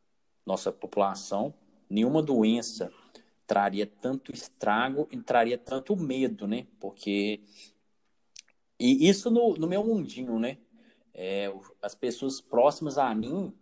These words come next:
eu percebo que elas tão cada dia,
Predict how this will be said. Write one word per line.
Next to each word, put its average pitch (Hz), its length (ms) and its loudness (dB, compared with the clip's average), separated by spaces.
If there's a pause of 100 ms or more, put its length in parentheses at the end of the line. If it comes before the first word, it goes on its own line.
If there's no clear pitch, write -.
(120)
eu 107 100 -2
percebo 117 720 -4
que - 140 -4
elas 143 240 -2
tão 143 280 -2 (680)
cada 156 380 2
dia, 147 600 -4